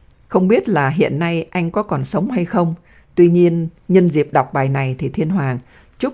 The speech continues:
cho anh chị nếu mà còn sống thì được nhiều sức khỏe, và cảm ơn bài viết của anh H O.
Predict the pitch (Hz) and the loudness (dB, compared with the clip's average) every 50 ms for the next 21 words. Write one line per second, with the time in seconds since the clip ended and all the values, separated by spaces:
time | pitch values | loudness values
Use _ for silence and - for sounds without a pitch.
0 | - - - - - 170 156 165 - - - 131 - - 147 185 262 - - - | -4 -2 -2 0 0 0 -2 -4 -2 0 0 0 0 0 -4 -4 -4 -6 -8 -6
1 | 147 135 127 - - 151 165 202 294 247 - 214 147 139 127 131 131 - 165 143 | -8 -8 -6 -4 -4 -4 -4 -4 -6 -6 -6 -6 -2 -2 -2 -2 -2 -4 0 0
2 | 135 127 120 - - 247 247 - - - 110 - - 214 226 - _ _ - - | 0 0 0 -2 -6 -8 -8 -6 -6 -6 -6 -4 -6 -8 -10 -10 _ _ -20 -20
3 | _ _ - _ _ _ - 147 135 131 127 131 - 151 151 - - - 175 165 | _ _ -20 _ _ _ -2 0 0 0 -2 -2 -4 -4 -4 -2 0 0 2 2
4 | 160 160 - - 147 139 127 156 170 208 - 302 349 - - _ _ _ _ _ | 0 -2 -4 -4 -4 -2 -2 -2 -2 -2 -2 -2 -4 -8 -20 _ _ _ _ _
5 | _ _ _ _ - 139 120 123 127 131 143 202 220 - _ - _ _ _ _ | _ _ _ _ -2 -2 0 2 0 0 -2 -2 -6 -10 _ -20 _ _ _ _
6 | _ _ - 165 160 190 254 233 - - 175 165 160 160 | _ _ -2 0 0 0 -4 -4 -4 0 2 2 2 2